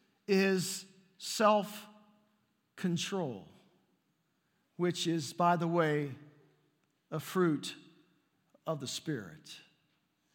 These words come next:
When I have no self-control, I will constantly make these emotionally hijacked decisions, statements, words, actions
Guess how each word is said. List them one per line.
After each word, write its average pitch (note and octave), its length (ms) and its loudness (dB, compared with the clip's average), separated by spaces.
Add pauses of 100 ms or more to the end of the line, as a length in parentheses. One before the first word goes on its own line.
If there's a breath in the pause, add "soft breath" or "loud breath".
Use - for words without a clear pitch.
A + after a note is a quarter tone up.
(400)
When G3 200 4
I F#3+ 200 6
have A#3 460 4
no G3+ 420 4
self-control, G3+ 1500 0 (920 soft breath)
I F3+ 140 8
will F#3 200 2
constantly G#3+ 680 4
make F#3+ 340 4
these F3 280 2
emotionally F#3 680 2 (460 loud breath)
hijacked F#3 600 4 (500)
decisions, F#3 960 0 (1300 soft breath)
statements, G3 840 2
words, F#3+ 640 4
actions F#3+ 1040 2